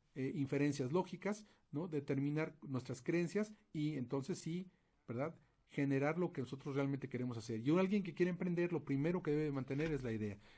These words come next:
De la idea surge el producto o surge el servicio, de la idea surge el satisfactor, y si lo hace con amor, pues entonces tiene los ingredientes, y pasión, por supuesto, tiene los ingredientes para ir avanzando. Una segunda,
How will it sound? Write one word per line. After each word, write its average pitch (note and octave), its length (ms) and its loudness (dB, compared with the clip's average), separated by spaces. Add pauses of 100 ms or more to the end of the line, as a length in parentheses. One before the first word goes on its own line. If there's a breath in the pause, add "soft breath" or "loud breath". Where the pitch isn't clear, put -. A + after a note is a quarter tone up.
De C#3+ 140 10
la D3+ 60 10
idea F#3+ 200 6
surge G3 260 0
el D3+ 80 0
producto D3+ 680 4
o C#3 100 -4
surge D#3 260 0
el B2+ 80 0
servicio, E3 600 0 (360 loud breath)
de C3+ 120 4
la C#3+ 80 6
idea E3+ 180 6
surge F3 320 0
el D#3+ 80 2
satisfactor, E3 720 -2 (320 soft breath)
y C3+ 100 -2
si C3+ 140 2
lo D#3 80 6
hace F3 180 0
con C#3 200 0
amor, F3+ 280 0 (200)
pues B2+ 160 -4
entonces C#3 480 -2 (240 soft breath)
tiene D#3 180 2
los D3 180 0
ingredientes, C#3+ 520 0
y C#3 100 -6
pasión, E3 400 2
por G#2+ 140 -4
supuesto, D#3+ 460 -2 (260 loud breath)
tiene D#3 200 6
los D#3 140 2
ingredientes D#3 380 2
para C3 240 2
ir C3+ 100 2
avanzando. A#2+ 540 0 (340 soft breath)
Una A3 220 4
segunda, G3+ 580 2